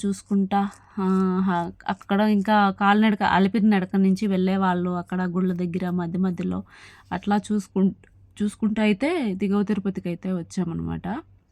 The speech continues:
ఇక్కడ ఇంకా దిగువ తిరుపతికి అయితే వెళ్తున్నాము.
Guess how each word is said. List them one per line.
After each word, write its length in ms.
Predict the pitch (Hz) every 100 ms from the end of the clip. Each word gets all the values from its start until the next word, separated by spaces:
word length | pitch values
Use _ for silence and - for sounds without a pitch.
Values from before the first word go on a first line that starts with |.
| _ _ - _ -
ఇక్కడ 200 | - 196
ఇంకా 240 | 190 190
దిగువ 260 | 185 170 180
తిరుపతికి 440 | 190 190 190 -
అయితే 240 | 170 185 208
వెళ్తున్నాము. 720 | 190 175 170 185 165 170